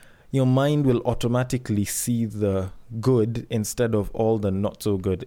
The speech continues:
If, if, let's say, she was standing on her own, she'd have looked like she's not that fine. But if she's around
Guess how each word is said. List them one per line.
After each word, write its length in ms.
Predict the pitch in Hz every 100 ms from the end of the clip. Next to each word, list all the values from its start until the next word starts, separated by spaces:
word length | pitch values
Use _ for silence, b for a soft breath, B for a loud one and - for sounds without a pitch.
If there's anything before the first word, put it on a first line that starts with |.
| -
If, 420 | 170 - - - _
if, 180 | - 127
let's 280 | 143 147 -
say, 280 | 131 123 123 b b b b b b
she 160 | -
was 160 | 120 113
standing 300 | 123 120 117
on 140 | 110
her 120 | 104 -
own, 240 | 113 113
she'd 240 | - 104 98
have 160 | 95
looked 460 | 98 107 110 - 110
like 280 | 95 92 -
she's 240 | 110 98
not 240 | 110 104
that 180 | 107 -
fine. 380 | - 113 117 113
But 140 | 104 -
if 160 | 120
she's 220 | - 113
around 500 | 113 113 120 120 117